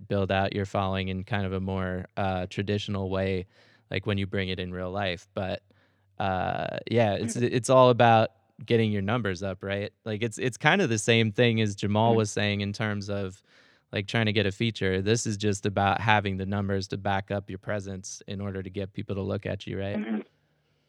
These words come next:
Speaker 2: Yeah.
Speaker 1: Yeah,
Speaker 2: Uh,
Speaker 1: that's, that's interesting.
Speaker 2: Yeah, we, and we have, we, I mean, we gotta pay attention to it, you know, um, and that's part of, like, our campaign, you know, and this is,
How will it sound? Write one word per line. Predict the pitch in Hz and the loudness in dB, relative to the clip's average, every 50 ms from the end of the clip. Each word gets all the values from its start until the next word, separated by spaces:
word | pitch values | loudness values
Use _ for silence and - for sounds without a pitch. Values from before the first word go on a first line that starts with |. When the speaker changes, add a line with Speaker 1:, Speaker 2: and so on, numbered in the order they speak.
| _ _ _ _ _ _ _ _ _ _ _ _ _ _ _ _ | _ _ _ _ _ _ _ _ _ _ _ _ _ _ _ _
Speaker 2:
Yeah. | 240 123 117 107 - 196 - - _ _ _ _ _ _ _ _ _ _ _ _ _ - | 6 6 8 8 6 2 0 -6 _ _ _ _ _ _ _ _ _ _ _ _ _ -8
Speaker 1:
Yeah, | 104 104 101 | -6 -4 -4
Speaker 2:
Uh, | 95 92 | 0 0
Speaker 1:
that's, | 104 110 113 - - - - - _ _ _ _ _ _ _ _ | 0 0 0 -4 -12 -16 -18 -20 _ _ _ _ _ _ _ _
that's | - 82 107 - - | -8 -8 -8 -6 -8
interesting. | - 104 - - - - - - 62 - 127 - _ _ _ _ _ _ _ _ _ _ _ _ _ _ _ _ _ _ _ _ _ _ _ _ _ _ _ _ _ _ _ _ | -10 -10 -10 -10 -14 -12 -14 -12 -12 -12 -14 -16 _ _ _ _ _ _ _ _ _ _ _ _ _ _ _ _ _ _ _ _ _ _ _ _ _ _ _ _ _ _ _ _
Speaker 2:
Yeah, | - 156 156 151 151 | 10 12 12 12 12
we, | 160 175 160 156 | 12 12 12 10
and | 160 165 | 10 10
we | 190 202 | 8 8
have, | 196 196 196 - _ 170 | 8 8 6 4 _ -8
we, | 175 196 190 _ _ - 175 | -10 -10 -10 _ _ -14 -10
I | 175 | -8
mean, | 170 175 | -8 -8
we | 180 196 | -8 -10
gotta | 165 151 175 175 175 160 | 2 4 6 6 6 6
pay | 147 - - 151 147 | 2 0 0 2 2
attention | 139 - - - 151 143 139 135 - - | 2 0 -6 -12 -12 -12 -12 -18 -14 -8
to | 151 131 117 113 | -6 -4 -4 -6
it, | 104 - _ | -6 -8 _
you | 123 127 | -10 -6
know, | 120 117 113 110 110 - _ _ _ | -4 -4 -4 -4 -4 -8 _ _ _
um, | 117 117 117 113 113 113 117 113 110 _ _ _ _ _ _ _ _ _ _ _ _ _ _ _ - | -6 -6 -4 -2 -2 -4 -4 -6 -12 _ _ _ _ _ _ _ _ _ _ _ _ _ _ _ 8
and | 127 127 123 120 123 | 8 10 10 10 10
that's | 139 151 - - - | 10 8 8 4 10
part | - 165 165 160 | 12 12 12 12
of, | 147 143 135 131 | 12 10 4 2
like, | 135 131 127 123 - _ _ _ _ _ _ _ _ _ _ _ _ _ _ | 2 2 2 2 -2 _ _ _ _ _ _ _ _ _ _ _ _ _ _
our | 131 135 127 | 4 4 4
campaign, | - - 156 147 135 127 - 165 147 139 151 | 4 0 0 0 0 2 2 2 4 4 2
you | 165 | 2
know, | 165 156 | 2 2
and | 147 156 | 2 2
this | 175 185 - | 0 -4 -2
is, | - 151 156 151 | -4 -4 -4 -4